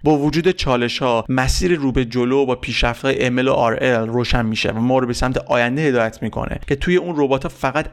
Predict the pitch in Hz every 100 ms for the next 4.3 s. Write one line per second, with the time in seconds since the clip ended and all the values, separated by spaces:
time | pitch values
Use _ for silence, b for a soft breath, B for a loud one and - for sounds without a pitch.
0 | - 135 120 120 135 131 123 120 - 107
1 | - - - 139 139 147 135 135 131 131
2 | 143 151 147 135 131 131 131 156 143 120
3 | 110 - 117 110 117 117 135 156 147 123
4 | 113 117 113